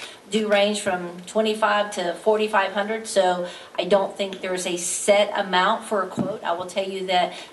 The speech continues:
Mister Barfield's quote was based on his hourly salary that was, or hourly bid, um, uh, wage or, uh, or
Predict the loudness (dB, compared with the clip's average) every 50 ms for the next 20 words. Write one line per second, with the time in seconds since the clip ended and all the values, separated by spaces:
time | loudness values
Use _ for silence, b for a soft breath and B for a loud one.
0 | B -6 -4 0 0 0 4 4 4 4 4 2 0 0 0 -2 -2 0 2 4
1 | 4 4 2 0 -2 -2 -2 -2 0 0 0 0 2 0 0 0 0 0 0 0
2 | 0 -2 -2 2 4 6 6 6 6 4 2 0 -2 -2 0 2 2 4 4 4
3 | 2 0 -2 -4 0 2 2 2 2 2 0 0 2 0 -2 -4 B B B B
4 | B -2 0 2 4 4 4 4 4 2 0 0 0 -2 -2 -2 -2 0 0 -2
5 | -6 -8 -12 -20 -16 -8 -4 0 0 0 0 0 -4 -6 -6 -4 0 0 0 0
6 | -2 -4 -8 -8 -8 -8 -10 -12 -12 -8 -2 2 2 4 4 2 0 -2 -4 -2
7 | 0 2 4 4 2 2 0 0 2 2 2 0 0 -2 -2 -2 -2 -4 -4